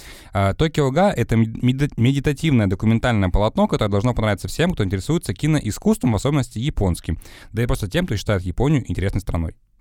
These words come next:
По-моему, максимально лаконично, коротко и ёмко. И щас я ещё вспомнил, кстати, очень интересную фразу Вендерса, когда он тоже размышлял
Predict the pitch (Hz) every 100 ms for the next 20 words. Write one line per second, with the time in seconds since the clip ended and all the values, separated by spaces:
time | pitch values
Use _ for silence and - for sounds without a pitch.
0 | _ 85 120 160 110 - 139 143 131 110
1 | 98 95 101 107 143 - 110 101 92 127
2 | 117 - 101 117 208 185 104 - - -
3 | - 104 139 147 123 113 - 139 - 120
4 | 113 101 127 117 101 113 120 104 131 190
5 | 120 98 - 98 104 98 120 101 92 101
6 | - 123 107 90